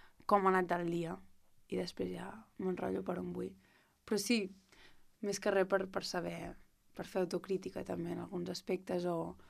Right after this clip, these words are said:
o com vaig evolucionar, no? Perquè hi ha situacions que es repeteixen i les gestiones diferents.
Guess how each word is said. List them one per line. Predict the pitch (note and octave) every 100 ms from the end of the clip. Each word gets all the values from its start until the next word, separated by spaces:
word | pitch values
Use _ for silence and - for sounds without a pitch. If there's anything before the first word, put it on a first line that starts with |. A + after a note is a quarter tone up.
| - -
o | F#3
com | F#3+ F3+ F#3 F3+ F3
vaig | F3+ F3
evolucionar, | F3 F3 F3 - F3 F3
no? | F3
Perquè | F#3 F#3
hi | F3 F#3
ha |
situacions | - F#3 F#3 F#3 -
que |
es | F#3
repeteixen | F3+ F3+ F3+ F3 E3+ F#3 F3+
i |
les | F#3 F3
gestiones | F#3 - F3+ F3 F#3+
diferents. | F#3+ F3+ F#3 F#3+